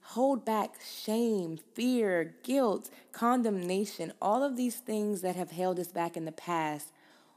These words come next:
we hold on to because we were not able to be, we were not able to give ourselves the self-acceptance that we desperately need if we're gonna win this race, if we're gonna win this thing called life.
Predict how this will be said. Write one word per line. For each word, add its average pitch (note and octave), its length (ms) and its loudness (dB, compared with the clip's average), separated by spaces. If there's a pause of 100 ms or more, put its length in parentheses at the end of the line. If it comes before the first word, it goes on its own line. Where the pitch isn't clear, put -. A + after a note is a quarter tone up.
(200)
we F#3+ 160 0
hold F#3 340 2
on F#3 320 2
to F#3+ 180 -2
because E3+ 340 -6
we F#3+ 180 -2
were F#3 140 -4
not F#3 260 -2
able E3+ 300 -2
to E3+ 160 -8
be, E3 420 -4 (760)
we G#3 160 2
were B3 80 4
not A#3+ 220 2
able F#3+ 220 2
to G3+ 100 -2
give F3 200 2
ourselves E3+ 500 0
the E3+ 80 -10
self-acceptance D#3+ 920 -4
that D#3 200 0
we E3+ 280 -4 (1040)
desperately G#3 640 2
need F#3 360 2
if E3+ 160 -2
we're F#3+ 80 0
gonna G3+ 320 0
win F3 480 0
this G#3 240 -2
race, D#3+ 360 -2
if - 120 -10
we're F#3+ 60 -4
gonna G3 220 -4
win G#3+ 320 0
this A#3 160 0
thing G3 320 -2
called F3 280 -2
life. D#3 300 -4